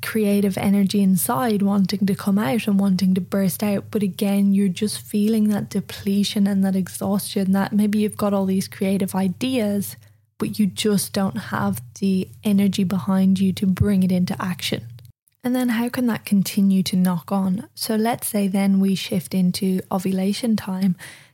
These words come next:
the time where we're generally, libido is at its highest. We're super confident and outgoing, good at expressing ourselves, bargaining, feeling on top of the world. Well, if we're still super depleted from the beginning of that cycle,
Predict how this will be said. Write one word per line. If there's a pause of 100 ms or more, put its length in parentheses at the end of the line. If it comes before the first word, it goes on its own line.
(120)
the
time
where
we're
generally, (760)
libido
is
at
its
highest.
We're
super
confident
and
outgoing,
good
at
expressing
ourselves,
bargaining,
feeling
on
top
of
the
world. (580)
Well,
if
we're
still
super
depleted
from
the
beginning
of
that
cycle,